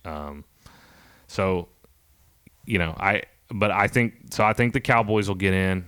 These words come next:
Um, let's see, uh, in place of, uh, the Vikings, again, I think the Vikings will take another wild card spot. Um, and then, ooh, man,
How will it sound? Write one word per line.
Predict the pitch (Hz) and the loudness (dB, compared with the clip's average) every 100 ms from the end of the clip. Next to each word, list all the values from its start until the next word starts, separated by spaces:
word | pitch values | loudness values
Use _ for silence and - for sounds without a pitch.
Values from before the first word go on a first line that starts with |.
| 82 | -10
Um, | 87 87 87 87 82 - _ - _ _ _ _ _ - _ - - - _ _ _ _ _ _ | -8 -6 -6 -6 -10 -16 _ -20 _ _ _ _ _ -20 _ -12 -12 -20 _ _ _ _ _ _
let's | 92 92 | -10 -8
see, | - 90 85 82 | -6 -6 -6 -8
uh, | 98 92 92 90 85 80 - - _ _ _ _ - | -6 -4 -4 -6 -8 -10 -14 -20 _ _ _ _ -14
in | 92 | -4
place | - 101 101 | -2 0 -2
of, | 95 85 - - - - - - _ _ _ _ - | -6 -10 -14 -20 -20 -20 -20 -20 _ _ _ _ -10
uh, | 95 95 95 95 | -4 0 0 -2
the | 104 | -2
Vikings, | 95 101 104 101 - - | 2 0 0 -6 -8 -12
again, | 85 92 90 80 | -6 -4 -4 -4
I | 87 | -6
think | 95 87 | -6 -6
the | 80 | -4
Vikings | 85 85 90 82 | -4 -4 -6 -8
will | 82 | -8
take | - 87 85 | -6 -8 -6
another | 87 85 82 | -4 -4 -4
wild | 80 80 | -4 -6
card | - 80 - | -4 -6 -6
spot. | - 80 - _ - | -6 -6 -8 _ -10
Um, | 90 85 82 80 - | -8 -6 -8 -10 -12
and | 85 82 | -12 -8
then, | 85 85 85 82 - _ _ _ _ _ - | -6 -4 -6 -8 -12 _ _ _ _ _ -8
ooh, | 101 | -6
man, | 92 90 90 78 - | -6 -6 -8 -10 -18